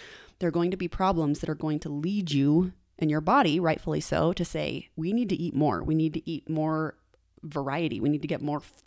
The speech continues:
food and fuel and nutrients in our body." And also, another thing that can lead to the swing back of not dieting anymore, of the off the wagon, if you will, is emotional strife.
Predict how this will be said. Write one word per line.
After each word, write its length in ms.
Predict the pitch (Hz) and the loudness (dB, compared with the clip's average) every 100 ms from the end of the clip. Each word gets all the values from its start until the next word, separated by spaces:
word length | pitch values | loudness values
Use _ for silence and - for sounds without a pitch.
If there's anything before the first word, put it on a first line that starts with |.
| _ _ | _ _
food 460 | - - 185 180 165 | -20 0 4 6 4
and 160 | 139 - | 2 0
fuel 300 | 165 156 143 | 2 2 0
and 120 | 143 | 0
nutrients 420 | 147 - 160 - | 0 2 2 2
in 80 | 165 | -4
our 60 | 160 | 0
body." 360 | 156 - 151 - - - - - - _ | 0 0 -6 -8 -18 -18 -20 -20 -20 _
And 140 | 190 - - | -6 -6 -6
also, 560 | 262 311 240 180 175 - - - - - _ _ _ - - - | -6 0 4 6 4 0 -16 -20 -20 -20 _ _ _ -18 -12 0
another 260 | 196 247 | 2 4
thing 220 | 254 233 190 | 2 2 2
that 140 | - | -2
can 260 | - 190 175 | -2 0 0
lead 200 | 185 185 | -2 -4
to 180 | 196 170 | -2 0
the 100 | 156 | -2
swing 340 | - 180 175 | 0 4 4
back 300 | 170 160 - - | 4 -2 -4 -2
of 480 | 160 151 170 - - _ _ _ _ | 0 0 -6 -14 -18 _ _ _ _
not 420 | 165 156 156 165 | 0 2 2 -2
dieting 400 | - 139 170 190 | -4 -2 0 2
anymore, 500 | 196 202 196 202 214 - | 4 4 4 4 2 0
of 260 | 156 156 | 0 -2
the 360 | - 160 156 156 - _ - | -4 -2 -2 -6 -8 _ -2
off 260 | 160 156 | 0 0
the 80 | 160 | 0
wagon, 400 | 156 143 165 190 | 0 0 4 4
if 260 | 196 175 185 | 4 0 2
you 120 | 180 | 2
will, 340 | 185 196 208 - - - - - | 2 0 -2 -6 -20 -20 -20 -6
is 240 | 196 190 180 | -2 -2 2
emotional 460 | 185 202 - 185 | 2 2 2 -2
strife. 540 | - - - - - | -2 -4 -6 -8 -14